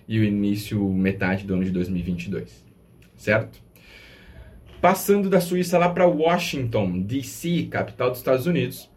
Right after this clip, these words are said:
nós tivemos um movimento, na verdade, um, uma P L, que a gente chama de projeto de lei, né?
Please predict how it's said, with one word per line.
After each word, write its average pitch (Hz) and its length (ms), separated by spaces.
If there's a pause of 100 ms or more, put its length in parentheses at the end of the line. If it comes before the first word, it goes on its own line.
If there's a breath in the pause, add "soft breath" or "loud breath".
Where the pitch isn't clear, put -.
(720)
nós 107 260
tivemos 117 340
um 123 80
movimento, 113 760
na 101 100
verdade, 101 340
um, 110 220
uma 98 560
P 123 140
L, 123 300
que - 80
a 110 40
gente 113 160
chama 120 140
de 117 80
projeto 113 360
de 110 120
lei, 120 260
né? 113 200